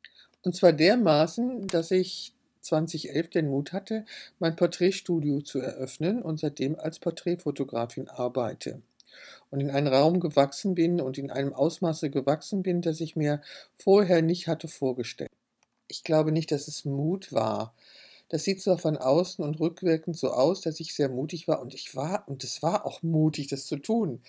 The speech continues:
Ich glaube, es war mir nur nicht bewusst, wie mutig es war. Ich glaube, es ging mir darum,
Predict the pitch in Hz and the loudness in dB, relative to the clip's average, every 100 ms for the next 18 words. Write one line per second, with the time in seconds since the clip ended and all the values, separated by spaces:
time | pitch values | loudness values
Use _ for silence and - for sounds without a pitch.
0 | - - 156 147 147 - 139 147 147 139 | -20 -4 2 4 4 4 4 4 0 -2
1 | 139 139 135 160 - 147 147 139 147 175 | -2 -4 -2 -4 -4 -4 -2 -4 -6 -8
2 | 120 117 - - - _ _ - - - | -8 -8 -10 -12 -14 _ _ -20 -20 -20
3 | _ 156 - 214 190 262 220 - 208 220 | _ -10 6 8 8 6 2 -2 -2 2
4 | 202 185 156 160 202 214 208 208 208 | 2 4 8 8 6 4 2 2 0